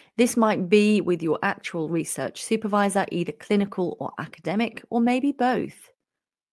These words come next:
This will help familiarise you with the process of a viva and maybe, you know,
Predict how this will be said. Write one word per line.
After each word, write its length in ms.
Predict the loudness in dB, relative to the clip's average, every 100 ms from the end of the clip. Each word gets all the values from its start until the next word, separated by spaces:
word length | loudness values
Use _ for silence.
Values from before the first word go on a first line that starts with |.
| _ _ _ _ _
This 220 | 2 2
will 80 | -2
help 340 | -2 -4 -6
familiarise 840 | -6 2 6 6 6 4 2 -2 -4
you 180 | -6 -4
with 260 | -2 -2
the 60 | -4
process 600 | 2 4 4 2 -4 -4
of 160 | -6
a 80 | -8
viva 480 | -6 -6 -6 -8 -10 -12 -20 -6
and 340 | 0 2 2 0
maybe, 600 | 0 2 0 2 0 0
you 100 | -2
know, 240 | -2 -4